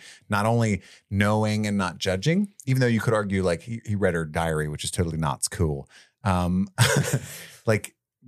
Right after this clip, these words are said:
stay, staying with her and treating her the way that he treated her, knowing that that level of shit about her, uh, says so much about his character and how much he loves her, but also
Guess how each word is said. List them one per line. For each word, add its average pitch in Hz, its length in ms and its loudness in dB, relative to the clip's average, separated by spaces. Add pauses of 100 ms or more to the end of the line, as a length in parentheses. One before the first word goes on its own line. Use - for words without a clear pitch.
(120)
stay, 131 320 2
staying 120 300 0
with 110 160 0
her 104 80 2
and 92 100 0
treating 120 300 0
her 98 100 0
the 90 60 -2
way 87 140 -2
that 80 140 -6
he 78 60 -8
treated 85 360 -4
her, 69 300 -4 (360)
knowing 90 340 2
that 92 300 -4
that 92 180 -2
level 82 280 -4
of 73 100 -8
shit 82 200 -2
about 78 300 -4
her, 71 300 -4 (300)
uh, 80 180 -2
says - 320 0
so 107 180 0
much 80 280 -2
about 80 440 -4 (440)
his - 180 -2
character 92 420 -2
and 85 240 -8
how 87 100 -4
much 82 200 -6
he 92 120 -4
loves 85 380 0
her, 147 280 0 (300)
but 107 220 0
also 104 600 2